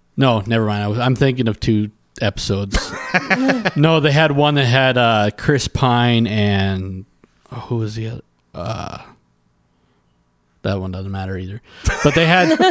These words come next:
Speaker 2: <laughs>
Speaker 1: they had two
Speaker 2: Tangent Central. <laughs>
Speaker 1: they had two main guests on that. Anyways, he was talking about the, uh,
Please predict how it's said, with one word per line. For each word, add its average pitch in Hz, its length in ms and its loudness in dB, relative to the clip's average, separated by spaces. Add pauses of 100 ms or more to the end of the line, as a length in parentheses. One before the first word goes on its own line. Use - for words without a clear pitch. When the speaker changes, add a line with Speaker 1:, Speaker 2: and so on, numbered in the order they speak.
(100)
Speaker 2:
<laughs> 440 140 0
Speaker 1:
they 165 120 6
had 180 320 4
two 175 200 6
Speaker 2:
Tangent 156 320 0
Central. 139 680 0 (220)
<laughs> - 120 -6
Speaker 1:
they 170 360 2
had 143 260 2
two 120 400 2 (680)
main 107 500 0 (180)
guests 104 320 0
on 104 140 -4
that. 98 200 -10 (220)
Anyways, 143 460 4 (300)
he 185 160 2
was 202 140 4
talking 147 460 2
about 117 400 0
the, 113 260 2
uh, 95 220 -2